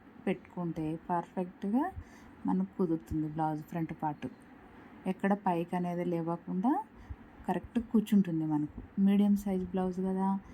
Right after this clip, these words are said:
ఇప్పుడు చూడండి, నేను మీడియం సైజ్కి ఎలా తీసుకుంటానంటే, నేను టూ అండ్ హాఫ్ తీసుకుంటా, మళ్ళీ టూ అండ్ హాఫ్ అయితే తీసేసుకుంటా.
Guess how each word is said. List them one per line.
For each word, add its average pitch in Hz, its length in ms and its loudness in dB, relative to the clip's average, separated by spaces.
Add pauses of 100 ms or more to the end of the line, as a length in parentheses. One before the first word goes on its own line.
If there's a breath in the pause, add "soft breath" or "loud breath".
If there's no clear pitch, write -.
(300 loud breath)
ఇప్పుడు 170 280 -4
చూడండి, 170 400 -2
నేను 180 200 0
మీడియం 185 360 2
సైజ్కి 190 440 -4
ఎలా 180 160 -2
తీసుకుంటానంటే, 180 960 0 (520 loud breath)
నేను 170 240 0
టూ 180 180 -2
అండ్ 170 220 0
హాఫ్ 170 180 -2
తీసుకుంటా, 190 580 -2 (880)
మళ్ళీ 180 340 6
టూ 233 180 2
అండ్ 160 200 0
హాఫ్ 156 180 -2
అయితే 165 260 -6
తీసేసుకుంటా. 151 720 -4